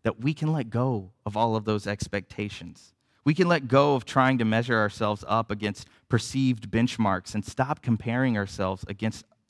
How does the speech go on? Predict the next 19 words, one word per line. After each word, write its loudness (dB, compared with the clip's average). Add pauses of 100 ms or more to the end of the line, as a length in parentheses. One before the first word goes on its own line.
the -2
ways 0 (360)
God 4
is -2
working 0
through -6
others. -4 (640)
When 6
Jesus 0
says 0
we 0
will 0
be -2
blessed 0
because -4
they -2
can't -4
repay -4
us, -12